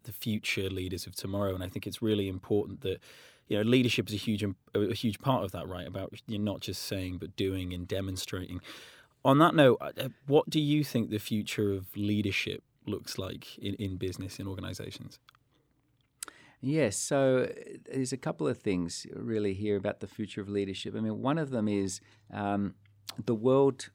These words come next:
Speaker 2: is constantly changing. Um, and I think the role of leaders is in, in this future is to be aware of all of these macro trends that are happening, whether it's, uh, technological change,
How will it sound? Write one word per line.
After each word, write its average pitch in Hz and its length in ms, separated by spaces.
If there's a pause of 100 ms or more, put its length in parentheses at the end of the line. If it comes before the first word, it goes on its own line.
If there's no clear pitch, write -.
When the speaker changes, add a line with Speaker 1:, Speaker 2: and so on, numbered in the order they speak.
(160)
Speaker 2:
is 113 220 (100)
constantly 101 880 (540)
changing. - 640 (440)
Um, 101 420 (200)
and 107 160
I 101 60
think 117 320
the 107 120
role 117 520
of 104 160
leaders 101 600
is 95 480
in, 98 140
in 98 160
this 95 180
future 131 440
is 95 180
to 101 340 (440)
be 117 160
aware 104 480
of 98 360
all 110 200
of 98 140
these 98 460
macro 104 580
trends 104 400
that 104 100
are 95 40
happening, 104 440
whether 101 240
it's, 85 220 (360)
uh, 92 260
technological 117 840
change, 107 760